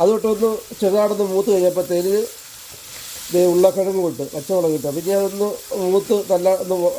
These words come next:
റോസ്റ്റ് ചെയ്ത് വരുമ്പോഴത്തേക്കിന് അതിൻ്റെ അകത്തോട്ട് ശകലം മല്ലിപ്പൊടി, ശകലം മുളക് പൊടി, ശകലം, ഏ, മഞ്ഞൾപ്പൊടി, ശകലം കുരുമുളക് പൊടി, ഒത്തിരി വേണ്ട,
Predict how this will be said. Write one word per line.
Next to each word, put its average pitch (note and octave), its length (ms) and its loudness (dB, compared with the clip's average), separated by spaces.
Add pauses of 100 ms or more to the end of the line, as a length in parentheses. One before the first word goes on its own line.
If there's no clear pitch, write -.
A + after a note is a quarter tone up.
(160)
റോസ്റ്റ് F3+ 420 2
ചെയ്ത് F3+ 240 4
വരുമ്പോഴത്തേക്കിന് D#3+ 760 0 (220)
അതിൻ്റെ F3+ 260 0
അകത്തോട്ട് E3+ 440 0 (380)
ശകലം E3 420 0 (840)
മല്ലിപ്പൊടി, D#3+ 580 0 (280)
ശകലം E3 340 2 (140)
മുളക് D3+ 320 0
പൊടി, D#3+ 180 2 (1120)
ശകലം, D#3+ 440 4 (360)
ഏ, - 20 -2 (480)
മഞ്ഞൾപ്പൊടി, D#3 540 -2 (500)
ശകലം G3 380 -2
കുരുമുളക് D3+ 380 2
പൊടി, B2 140 -6 (960)
ഒത്തിരി F#3+ 280 2
വേണ്ട, C3+ 200 -2